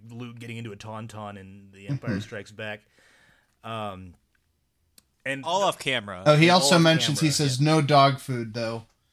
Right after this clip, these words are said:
Speaker 2: which imp-
Speaker 1: Yeah.
Speaker 2: I guess he's going to become the new family pet.
Speaker 1: Yeah. And the, and, you know, he's, uh, d-, uh, Pistachio's narrating it. He's like, "Oh, and the, the little zipper in the front. Why didn't I think of that?" It's like, "Why didn't you think of what?"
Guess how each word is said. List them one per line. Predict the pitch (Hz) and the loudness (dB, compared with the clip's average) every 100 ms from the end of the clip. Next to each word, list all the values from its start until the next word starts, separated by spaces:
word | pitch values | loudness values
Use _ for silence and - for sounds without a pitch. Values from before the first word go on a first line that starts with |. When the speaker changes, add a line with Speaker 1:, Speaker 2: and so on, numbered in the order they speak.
| _ _ _ _ _ _ | _ _ _ _ _ _
Speaker 2:
which | 143 135 | -6 -2
imp- | 139 | -2
Speaker 1:
Yeah. | 101 - - | -4 -6 0
Speaker 2:
I | 147 | 2
guess | 170 175 | 2 2
he's | 156 | 0
going | 143 143 139 | 2 2 2
to | |
become | 120 131 131 147 143 139 | 0 -4 0 0 2 0
the | 123 | -2
new | 127 143 139 - _ _ | -2 -2 -4 -10 _ _
family | 147 135 139 | -8 -4 -6
pet. | 131 160 170 - _ _ _ _ _ _ _ | -4 -2 -2 -4 _ _ _ _ _ _ _
Speaker 1:
Yeah. | 113 101 82 90 _ _ _ _ _ _ _ _ _ _ _ _ _ _ _ - | -18 -18 -18 -20 _ _ _ _ _ _ _ _ _ _ _ _ _ _ _ -6
And | 175 | -2
the, | 180 190 190 190 185 190 185 185 | -2 -4 -18 -20 -20 -20 -20 -18
and, | 175 165 151 160 180 196 185 | -14 -10 -10 -12 _ _ -14
you | 165 | -6
know, | 143 131 131 | -2 -2 -4
he's, | 127 127 113 - _ _ _ _ _ _ _ - 143 | -8 -12 -16 -20 _ _ _ _ _ _ _ -14 -10
uh, | 131 | -8
d-, | 123 147 | -10 -8
uh, | 139 127 | -6 -6
Pistachio's | 123 - 139 131 131 113 | -6 -8 -6 -8 -10 -8
narrating | 120 120 117 | -4 -4 -6
it. | 117 | -12
He's | - | -14
like, | 120 | -8
"Oh, | 233 226 | -6 -4
and | 226 202 | -2 -2
the, | 190 - - - | -6 -10 -20 -14
the | 135 | -6
little | 214 | -6
zipper | 160 233 220 | -4 -4 -4
in | |
the | 208 | -2
front. | 233 208 | -2 -4
Why | 220 | -4
didn't | 262 269 | -2 0
I | 247 269 | 2 2
think | - 196 | 0 -2
of | 147 120 | -2 -2
that?" | 101 95 | -4 -6
It's | 120 | -10
like, | 143 | -12
"Why | 143 170 | -2 -2
didn't | 233 247 | -2 -6
you | |
think | 226 240 | -4 -2
of | 180 | -2
what?" | 160 190 196 - | 4 8 8 4